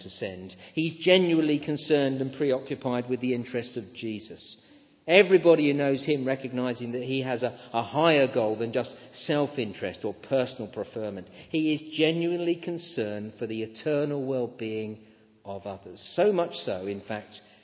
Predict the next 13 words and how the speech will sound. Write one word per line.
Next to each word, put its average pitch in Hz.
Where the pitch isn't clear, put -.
that 113
he's 120
prepared 113
to 107
risk 143
his 104
rank 131
and 107
reputation, 127
his -
status 151
and 123
standing, 104